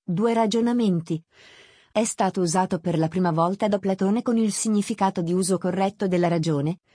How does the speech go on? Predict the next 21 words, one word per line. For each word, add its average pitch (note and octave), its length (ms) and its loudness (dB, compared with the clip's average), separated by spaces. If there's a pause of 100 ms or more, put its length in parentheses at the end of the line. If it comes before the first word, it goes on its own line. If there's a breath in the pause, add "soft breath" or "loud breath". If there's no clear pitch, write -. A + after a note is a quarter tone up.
(680 loud breath)
ed G#3 180 0
indica F#3 460 0
l'abilità E3+ 540 2
retorica G3+ 580 0
che F#3+ 160 0
ha F#3+ 100 2
come F#3+ 220 0
specifico G#3 640 -2
scopo D#3+ 400 -2
quello F#3+ 280 0
di E3 140 -2
persuadere F#3+ 580 -2
per G3+ 160 -2
ricercare G#3+ 640 0
la G3+ 100 0
verità G#3+ 400 0
attraverso F#3 640 0
l'interazione G3 760 0
di F#3 140 -2
contrapposte A3 840 0
tesi. C#3+ 440 0